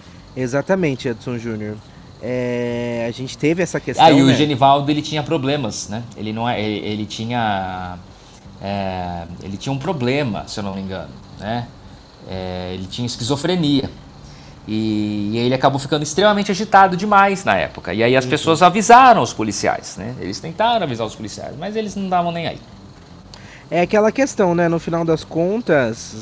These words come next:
Speaker 1: vira tudo um, uma grande, um grande problema, uma grande questão, né?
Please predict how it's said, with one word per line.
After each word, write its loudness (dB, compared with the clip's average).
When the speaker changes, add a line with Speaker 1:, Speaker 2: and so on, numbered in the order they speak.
Speaker 1:
vira 0
tudo -2
um, -2
uma 0
grande, -2
um -4
grande 2
problema, 2
uma 0
grande -2
questão, -2
né? -2